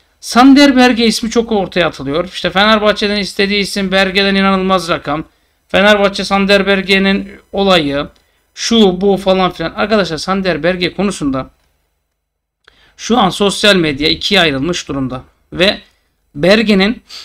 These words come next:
menajer önerisi olduğu sevgili Sercan Hamzoğlu tarafından sosyal medyada paylaşıldı. Yani Sander Berge aslında menajer önerisi ve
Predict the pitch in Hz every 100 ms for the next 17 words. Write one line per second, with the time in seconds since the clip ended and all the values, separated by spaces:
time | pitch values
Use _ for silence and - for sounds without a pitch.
0 | - _ 160 160 180 170 233 226 190 160
1 | 147 139 - 139 143 160 165 165 165 -
2 | _ _ _ _ _ _ - - 180 180
3 | 175 185 175 165 143 160 165 170 139 170
4 | 165 147 135 - 175 - 143 131 143 175
5 | 151 135 160 202 - 151 143 135 135 127
6 | 135 - 170 185 175 131 - 151 190 190
7 | 147 156 190 180 180 - - 175 - 175
8 | 151 139 127 139 156 139 147 190 190 190
9 | 180 202 202 202 _ _ _ _ _ 147
10 | 180 196